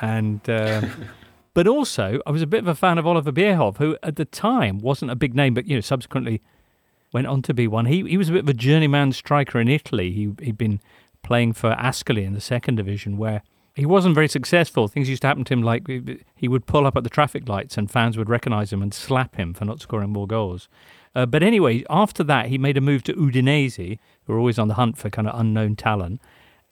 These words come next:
and, uh, and, and blossomed into this incredible goal-scoring machine after the Euros this season. Ninety-seven, ninety-eight, he got twenty-seven goals in thirty-four matches in, in Serie A as Udinese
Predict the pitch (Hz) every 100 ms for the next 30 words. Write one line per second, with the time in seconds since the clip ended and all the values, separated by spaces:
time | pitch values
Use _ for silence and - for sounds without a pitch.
0 | - 131 131 120 139 135 143 - 135 113
1 | 196 - 151 113 117 127 131 143 123 -
2 | - 254 196 107 92 _ _ _ - 127
3 | 139 - 139 123 110 107 110 113 113 -
4 | - 196 143 226 247 139 104 113 117 156
5 | 113 - 107 113 113 - - - 160 -
6 | 160 135 139 120 135 120 139 - - 185
7 | 185 185 160 170 151 143 143 127 127 -
8 | 147 135 - 135 123 - - - 117 151
9 | 160 - 92 92 95 98 104 - 95 95
10 | 98 101 - - 120 107 113 107 104